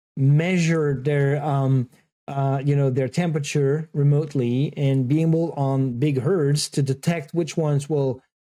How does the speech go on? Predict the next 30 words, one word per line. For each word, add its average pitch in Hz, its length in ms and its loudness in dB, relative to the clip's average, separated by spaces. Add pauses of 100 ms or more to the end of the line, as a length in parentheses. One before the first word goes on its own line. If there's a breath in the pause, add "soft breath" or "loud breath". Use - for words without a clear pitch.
(120)
or 143 160 0
are 143 200 -2
pregnant 156 840 -2
and, 139 420 0
and 131 360 -2
set 165 180 -4
them 160 140 0
apart 151 480 -2
to 151 100 -6
make 143 140 -2
sure 143 160 -2
that 135 260 -4
they - 80 -6
would 135 140 -2
have 131 160 -2
a 135 40 -2
good 143 360 -2
pregnancy 143 720 2
and, 135 180 -2
and 131 380 -2 (100)
get 139 220 -4
their 135 120 0
calf 135 420 -6
to, 131 360 -2 (360 soft breath)
to 147 100 -4
live, 143 400 2
um, 139 340 -2
you 131 60 0
know, 123 120 2
long. 147 440 -2